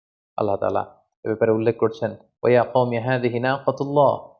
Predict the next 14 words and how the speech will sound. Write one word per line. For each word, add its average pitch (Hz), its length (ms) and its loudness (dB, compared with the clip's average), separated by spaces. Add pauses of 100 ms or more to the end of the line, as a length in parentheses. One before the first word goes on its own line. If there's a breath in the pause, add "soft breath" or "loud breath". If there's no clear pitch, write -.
(160)
সালেহ 127 300 2
আলাইহিস 120 160 0
সালাম 113 260 -6
বললেন, 113 220 -2
এই 151 140 2
যে 156 80 0
তোমরা 123 580 0 (1040)
মিরাকেল 143 480 4
চেয়েছিলে, 147 680 2 (680)
নিদর্শন 139 460 0
চেয়েছিলে, 160 440 2
এই 139 300 2
হচ্ছে - 200 -8
নিদর্শন। 95 460 -10